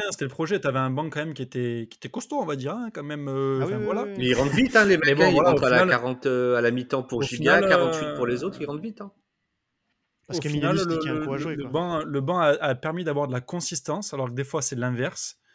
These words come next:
Speaker 1: Mais t'as pas eu le surplus attendu par le banc. Mais t'as eu de
Speaker 2: Ouais.
Speaker 1: la consistance, du coup, sur l'ensemble du match. Donc, c'était quand même, la stratégie était bonne. C'est, c'est juste pas de cul. Bravo, les mecs. Euh, s'ils nous écoutent, euh, bravo.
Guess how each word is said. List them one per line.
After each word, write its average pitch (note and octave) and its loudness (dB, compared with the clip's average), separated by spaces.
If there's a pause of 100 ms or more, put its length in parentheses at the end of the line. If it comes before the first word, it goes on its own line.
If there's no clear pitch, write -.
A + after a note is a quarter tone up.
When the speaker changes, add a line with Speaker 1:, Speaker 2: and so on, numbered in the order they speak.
(400)
Speaker 1:
Mais D3 0
t'as E3+ 0
pas D#3 0
eu G#3 0
le F3 0
surplus - -2
attendu D3+ -4
par D3 -2
le C#3+ -2
banc. A2 -8
Mais D3+ -2
t'as D#3 -2
eu D3+ 2
de - 2
Speaker 2:
Ouais. D#3 2
Speaker 1:
la D3 4
consistance, D3 -4
du C3+ -6
coup, D3+ -6
sur D#3 -4
l'ensemble C3+ -2
du B2+ -2
match. C#3 0
Donc, A#2 -10
c'était B2+ -6
quand C3+ -2
même, C3 -2
la C#3 -2
stratégie E3+ 0
était D#3 2
bonne. C3+ 2
C'est, A#2+ -2
c'est - -10
juste B2 -6
pas C3+ 0
de C3 -6
cul. C3+ -4
Bravo, B2 -2
les A#2+ -2
mecs. A2+ -10
Euh, A2 -14
s'ils - -14
nous A2 -10
écoutent, B2 -12
euh, A#2 -10
bravo. G#2+ -12